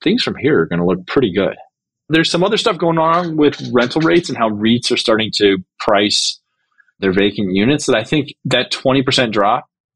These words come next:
is a little bit exacerbated from twenty twenty-one. 'Cause I think I put out a piece, I have an, a storage newsletter, as exciting as that sounds. I put out a piece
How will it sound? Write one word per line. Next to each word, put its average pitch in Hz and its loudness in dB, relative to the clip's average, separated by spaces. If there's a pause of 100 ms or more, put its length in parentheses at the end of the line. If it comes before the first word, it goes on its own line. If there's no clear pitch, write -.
is 110 0
a 110 0
little 135 2
bit 127 2
exacerbated 85 0 (420)
from 85 0
twenty 95 0
twenty-one. 82 0
'Cause - -4
I 95 0
think 147 -2 (160)
I 107 0
put 143 -2
out 135 0
a 104 -2
piece, - -2 (640)
I - -2
have 107 0
an, 101 -4
a 85 -6
storage 131 0
newsletter, 92 0
as 71 -6
exciting 82 -4
as 69 -4
that 73 -2
sounds. 69 -2 (520)
I 101 -2
put - -2
out 123 2
a 117 2
piece 117 0